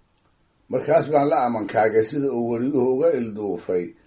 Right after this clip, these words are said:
macnihii koobnaa ee asal ahaan ereyga boqoole uu af Soomaaliga ku lahaa. Aan caddeeyo. Wuxuu ereygaani ka mid yahay dhowr kale oo macno ahaan la daris ah. Soomaaliduna ay ku kala tilmaanto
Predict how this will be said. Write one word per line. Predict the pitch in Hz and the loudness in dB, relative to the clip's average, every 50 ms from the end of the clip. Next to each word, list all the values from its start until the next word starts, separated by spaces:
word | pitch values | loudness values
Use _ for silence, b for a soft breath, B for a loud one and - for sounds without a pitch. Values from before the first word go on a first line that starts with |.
| b b b b b | b b b b b
macnihii | - 85 78 98 127 147 170 135 135 139 143 127 | -8 -6 -4 -2 -2 0 0 0 0 0 0 -2
koobnaa | - - 117 107 104 104 107 113 113 113 120 120 | -2 0 0 2 2 0 -2 -2 -2 -2 0 0
ee | 117 110 107 | 0 0 0
asal | 95 92 98 - - - 101 95 | 0 -2 -6 -6 -6 -6 -4 -2
ahaan | 95 98 101 113 117 131 139 147 | -2 -4 -2 -4 -4 -4 -4 -4
ereyga | 143 135 127 120 113 107 107 104 | -2 -2 0 0 0 0 -2 -2
boqoole | 98 101 101 - 92 110 120 120 117 110 85 - - _ _ _ _ _ _ _ _ - - | -4 -6 -4 0 2 4 4 4 4 2 0 -4 -8 _ _ _ _ _ _ _ _ -10 -4
uu | - 110 | -2 -2
af | 92 90 90 - | -2 -2 -8 -10
Soomaaliga | - - - - 90 - 95 110 110 98 87 85 | -8 -4 -2 -2 0 2 2 2 2 0 -2 -4
ku | 82 - - | -6 -4 -4
lahaa. | - 71 76 76 67 - - - _ _ _ _ _ _ _ _ _ _ _ _ _ - | -2 -2 -2 -2 -4 -6 -8 -12 _ _ _ _ _ _ _ _ _ _ _ _ _ -8
Aan | 110 110 113 | -6 -6 -4
caddeeyo. | 95 87 110 107 101 110 110 113 104 87 - - - _ _ _ _ _ _ _ _ _ _ _ _ _ _ _ _ _ _ _ _ _ _ _ - | -2 -2 -4 -2 2 4 6 6 6 4 0 -6 -10 _ _ _ _ _ _ _ _ _ _ _ _ _ _ _ _ _ _ _ _ _ _ _ -10
Wuxuu | 131 104 147 165 | -6 -2 0 2
ereygaani | 220 220 226 185 156 156 151 147 151 147 | 4 4 4 4 6 6 6 6 6 4
ka | 143 160 165 | -2 -4 -6
mid | 170 196 190 156 | -6 -4 -2 0
yahay | 139 123 120 120 123 | 2 2 2 0 0
dhowr | - 175 147 131 117 104 | 4 4 4 4 2 -2
kale | - - 101 95 98 101 107 113 - | -6 -2 0 0 2 2 2 2 0
oo | 101 113 113 | -2 -4 -2
macno | 113 113 - - 98 117 120 120 | -2 -4 -4 -4 -4 -4 -4 -4
ahaan | 113 113 110 - 139 143 143 | -4 -4 -2 -2 0 0 2
la | 127 117 110 | 2 0 0
daris | 110 127 131 113 101 92 - - | 2 2 2 2 0 -4 -6 -8
ah. | - - - - - - _ _ _ _ _ _ _ _ _ _ _ _ _ - | -10 -10 -10 -10 -12 -18 _ _ _ _ _ _ _ _ _ _ _ _ _ -2
Soomaaliduna | 127 127 120 120 120 123 131 175 165 147 143 135 135 | 2 2 4 4 4 4 2 2 0 0 0 0 2
ay | 123 120 117 | 0 0 0
ku | 110 - 95 | 0 -2 -4
kala | 98 - 143 120 107 101 95 | -4 -2 0 0 2 0 0
tilmaanto | - - 110 98 95 95 92 90 90 92 90 85 - 90 | 0 -2 -4 -2 -2 -2 0 0 0 0 -2 -4 -2 0